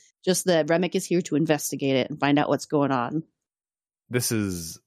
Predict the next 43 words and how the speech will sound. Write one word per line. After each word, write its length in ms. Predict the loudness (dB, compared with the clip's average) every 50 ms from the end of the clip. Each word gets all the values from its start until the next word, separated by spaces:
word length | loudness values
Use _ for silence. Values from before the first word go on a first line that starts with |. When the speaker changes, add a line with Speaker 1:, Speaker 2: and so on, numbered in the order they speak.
| _ _
Speaker 2:
unacceptable 720 | -2 -2 -2 -2 -4 -4 -4 -6 -6 -6 -10 -10 -10 -10 -10
behavior 720 | -10 -8 -8 -8 -8 -8 -8 -8 -8 -8 -8 -10 -12 -12 -8
by 280 | -6 -4 -2 -2 -4 -6
any, 260 | -6 -6 -6 -6 -6 -2
like, 200 | 0 0 0 2 0
you 140 | -2 -2
can't 320 | 2 4 6 6 6 4 2
just, 140 | -2 2 2
like, 220 | 2 2 2 -2 _
tell 280 | -8 -2 -2 -2 -2
someone. 340 | -2 -4 -6 -6 -6 -8 -2 4
I, 120 | 4 6 6
I 60 | 8
guess 220 | 8 6 6 6 6
I 80 | 6
don't 220 | 6 6 4 2 0
know, 320 | -2 -2 -4 -4 -8 -10 _
you 100 | -4 -4
know, 120 | -2 -2
anything 240 | -2 -2 -2 -2 0
about 340 | 0 2 0 0 -2 -4 -8 -10
how 160 | -6 -6 -6
the 80 | -4 -4
military 400 | -4 -2 -2 -4 -4 -4 -4 -4
works. 320 | -4 -4 -6 -6 -8 -10 -12
I'm 280 | -10 -8 -6 -6 -4
not 180 | -4 -4 -4 -6
claiming 320 | -6 -6 -6 -6 -6 -6
anything. 440 | -8 -8 -10 -10 -10 -10 -12 -12 -14 -18 _ _ _ _ _ _ _ _ _ _ _
But, 240 | 0 0 0 0 2
like, 320 | 2 2 2 2 0 -4 -12 _ _ _ _ _ _ _ _
if 100 | 2 6
someone 240 | 6 6 6 6 6
just, 100 | 6 8
like, 260 | 8 8 8 6 0 _
came 440 | -8 -2 0 2 4 4 4 4 4
aboard 420 | 4 4 6 6 6 6 6 4 4
your 100 | 4 4
operation 640 | 4 4 4 4 2 2 4 4 4 2 2 0
and 80 | 0 0
was 100 | 2 2
just 140 | 2 4 6
like, 300 | 8 8 8 6 2